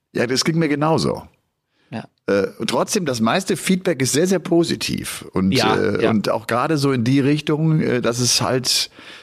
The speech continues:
Speaker 1: äh, f-, noch improvisierter war, als es sonst halt ist, ne? Sonst,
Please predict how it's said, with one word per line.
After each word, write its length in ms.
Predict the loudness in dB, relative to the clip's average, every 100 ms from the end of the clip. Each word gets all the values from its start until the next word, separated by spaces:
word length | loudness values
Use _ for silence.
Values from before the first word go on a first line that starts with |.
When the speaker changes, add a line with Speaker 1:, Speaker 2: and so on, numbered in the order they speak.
| _
Speaker 1:
äh, 60 | -4
f-, 300 | -4 -6 0
noch 280 | 0 2 0
improvisierter 960 | 0 0 0 2 2 4 2 0 -2
war, 180 | 0 0
als 200 | 0 0
es 120 | 0
sonst 300 | 0 0 0
halt 180 | -2 -2
ist, 260 | -2 -2 0
ne? 140 | 0
Sonst, 440 | 0 0 0 -2